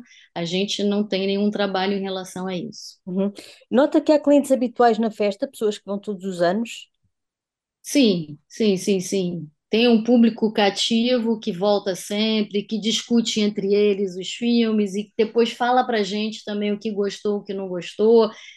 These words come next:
Speaker 1: Normalmente os filmes são, são, são ótimos filmes, você pode gostar, não gostar, mas eles são sempre muito bem feitos. O, o cinema francês é muito bom, então é, é fácil de fazer uma programação,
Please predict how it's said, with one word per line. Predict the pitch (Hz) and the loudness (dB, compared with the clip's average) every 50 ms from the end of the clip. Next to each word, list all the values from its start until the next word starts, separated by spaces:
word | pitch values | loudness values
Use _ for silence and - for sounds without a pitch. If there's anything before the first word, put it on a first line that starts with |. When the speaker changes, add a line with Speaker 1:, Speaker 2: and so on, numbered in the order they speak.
| _ - | _ -2
Speaker 1:
Normalmente | 320 285 294 302 294 277 269 262 277 285 285 285 285 - 262 | 2 4 6 8 8 8 8 6 6 8 6 6 4 2 -2
os | 254 | -4
filmes | - - 285 285 285 277 277 277 - | -4 -2 0 2 4 4 2 2 -2
são, | 269 269 285 294 294 285 285 277 269 262 254 254 240 240 240 233 | -2 0 2 4 4 4 4 2 0 0 -2 -2 -2 -2 -4 -6
são, | 233 - 254 247 262 262 - _ _ _ - - | -6 -4 -4 -4 -4 -6 -8 _ _ _ -20 -20
são | - - 262 262 262 254 | -16 -10 -8 -8 -6 -4
ótimos | 294 277 277 302 294 - - 339 349 330 - | -4 -4 -4 -4 -6 -6 -4 -4 -2 -2 -2
filmes, | - - 285 294 277 247 220 214 - | 2 4 6 8 8 6 4 2 -2
você | - 202 | -6 -6
pode | - - 196 190 220 | -4 -2 -2 -2 -2
gostar, | 214 269 330 285 - - 285 302 294 269 | -2 -4 -4 -4 -4 0 2 4 4 4
não | 240 226 | 4 4
gostar, | 226 240 254 247 - 294 320 | 2 2 0 0 -2 -2 -2
mas | 294 262 254 240 | 0 -2 -2 -2
eles | 269 240 247 - | -2 -4 -6 -6
são | - 262 | -8 -8
sempre | - - 285 294 285 277 285 | -6 -2 -2 -2 0 2 2
muito | 262 262 262 254 233 | 2 2 0 0 -2
bem | 214 220 220 214 | -4 -4 -4 -4
feitos. | - - 247 254 254 247 - - - - - - - - - - - - - | -4 -2 0 0 0 -2 -6 -16 -20 -20 -20 -20 -20 -20 -20 -20 -20 -8 -2
O, | - - - - - 277 | -2 0 0 0 0 -2
o | |
cinema | 285 277 - 302 277 285 320 349 349 339 | 0 0 2 4 4 6 6 4 2 0
francês | - 262 240 233 220 - - 226 233 214 | 0 -2 -2 -2 -2 0 2 2 2 4
é | 214 202 | 4 2
muito | 196 196 190 180 202 180 | 2 0 -2 -4 -4 -6
bom, | 170 175 175 170 165 165 165 175 | -4 -4 -4 -4 -6 -6 -6 -6
então | 180 180 - - 214 226 233 247 254 254 254 262 269 | -6 -6 -4 0 2 2 4 4 4 4 4 2 2
é, | - - 226 - - - | 2 0 0 0 -2 -4
é | 208 202 208 | -6 -6 -4
fácil | - - 277 269 226 202 175 - - - 180 175 | -2 0 2 4 4 2 0 -2 -8 -10 -10 -10
de | 185 - - | -10 -10 -4
fazer | - 196 185 175 190 190 | -2 -2 0 0 0 0
uma | 185 190 185 170 | 0 0 -2 -4
programação, | 175 180 185 175 185 185 180 180 175 170 - - - 185 202 214 | -2 -2 -2 -2 -2 -2 -2 -4 -4 -6 -8 -6 -6 -4 -2 -2